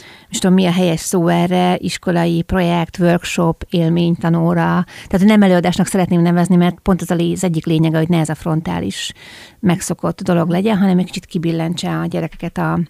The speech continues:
tanulás mindennapjainak a gyakorlatából, és valami más mutasson, meg hát témájában is mást fog mutatni. Ö, egy általános iskolában és egy középiskolában, <clears throat>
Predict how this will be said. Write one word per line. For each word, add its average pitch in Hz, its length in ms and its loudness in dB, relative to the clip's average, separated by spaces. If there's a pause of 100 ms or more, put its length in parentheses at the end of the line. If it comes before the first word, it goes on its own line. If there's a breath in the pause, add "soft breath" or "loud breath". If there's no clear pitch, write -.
(600 loud breath)
tanulás 165 720 0
mindennapjainak 170 720 0
a 180 40 -6
gyakorlatából, 233 880 -2
és - 100 -10
valami 165 200 2
más 165 260 -2
mutasson, 214 420 -2
meg 190 120 2
hát 185 120 -6
témájában 165 480 0
is 175 120 -4
mást 175 240 -6
fog 233 120 -8
mutatni. 262 460 -2 (460 loud breath)
Ö, 196 80 -4 (220)
egy 208 260 0
általános 254 300 -2
iskolában 208 300 -2
és - 60 -4
egy 214 120 -4
középiskolában, 226 800 0 (220)
<clears throat> 269 160 8